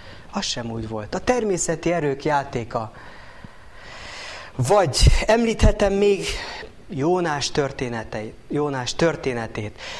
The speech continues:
Jónás három napig ott van a Cethal gyomrába.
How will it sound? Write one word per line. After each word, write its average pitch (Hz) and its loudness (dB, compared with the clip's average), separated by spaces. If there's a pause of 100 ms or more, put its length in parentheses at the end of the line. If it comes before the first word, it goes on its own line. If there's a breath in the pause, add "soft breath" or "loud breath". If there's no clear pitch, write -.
(100)
Jónás 160 0
három 147 0
napig 135 -2
ott 131 -4
van 123 -6
a 117 -8
Cethal 123 -6
gyomrába. 113 -8